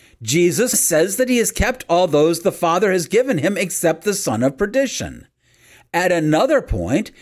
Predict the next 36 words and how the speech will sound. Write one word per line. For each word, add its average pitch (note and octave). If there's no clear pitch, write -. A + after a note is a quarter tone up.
Jesus F3
calls C4
Judas C#3+
a A3
devil, F3+
and A3+
yet A#3+
again B3
says C#4
of C#3
him, F#2
'It F#3+
would G#3
be F#3
better A#3
for F#3+
that G3+
man G#3+
if G3+
he G3+
had G#3
never F#3+
been A3
born.' F3+
If A3+
Judas F4+
were G#3
among G3
the D3
saved, B2
these F4+
statements C4
could C4
hardly F#3
be B3+
true. F3+